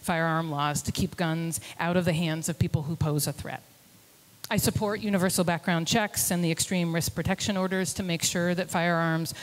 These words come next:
are kept out of schools and away from individuals, um, who shouldn't have them. And I think with this holistic approach, we can be doing more to keep kids safe.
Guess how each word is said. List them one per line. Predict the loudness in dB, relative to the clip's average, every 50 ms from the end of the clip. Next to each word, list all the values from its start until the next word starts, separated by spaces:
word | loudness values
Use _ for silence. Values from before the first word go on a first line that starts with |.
| -12 -6 -2
are | -2 -2 -2 -4 -8 -10 -6 0
kept | 0 0 0 0 -4 -4
out | -2 -2 -2 -4
of | -4
schools | -6 -6 -6 -6 -4 -4 -4 -2 -4
and | -4 -4
away | -4 -2 0 0 0 -2
from | -2 -6 -8
individuals, | -8 -6 -6 -4 -4 -4 -2 0 2 2 2 2 0 -2 -6 -10 -12 -20 -20 -18 -10 -4
um, | -2 0 0 0 0 -2 -4 -6 -6 -8 -4 -2
who | 0 0
shouldn't | 2 2 0 0 -4 -6 -8
have | -6 -4 -4 -4 -6 -8
them. | -8 -8 -10 -10 -14 -14 -16 -18 -20 -20 -20 -20 -20 -20 -20 -20 -20 -20 -14 -14 -10 -4 0
And | 2 2
I | 2
think | 2 2
with | 2 2 2
this | 2 2
holistic | 2 2 2 2 2 2 2 2 2 0 -2 -2 -2
approach, | 0 0 2 2 2 2 0 0 -2 -4 -4 -4 -6 0
we | 2 2 4
can | 4 2 2
be | 2 2
doing | 2 2 0 0 0 -4 -2
more | -2 0 0 2 2 2 2 0 -2 -6 -10 -4
to | -4 -2
keep | 0 0 -2 -2 -2 -4
kids | -4 -2 -2 0 0
safe. | 0 0 -2 -4 -6 -6 -6 -8 -8